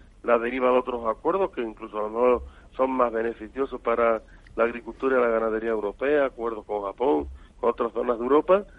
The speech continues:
pero, o sea, con otras zonas del mundo, pero este estaba bastante paralizado.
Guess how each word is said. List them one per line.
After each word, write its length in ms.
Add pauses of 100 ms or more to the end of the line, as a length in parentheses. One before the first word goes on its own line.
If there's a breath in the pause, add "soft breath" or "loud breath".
(320 soft breath)
pero, 640 (120)
o 140
sea, 140
con 140
otras 200
zonas 200
del 100
mundo, 460 (880 soft breath)
pero 200
este 120
estaba 240
bastante 420
paralizado. 640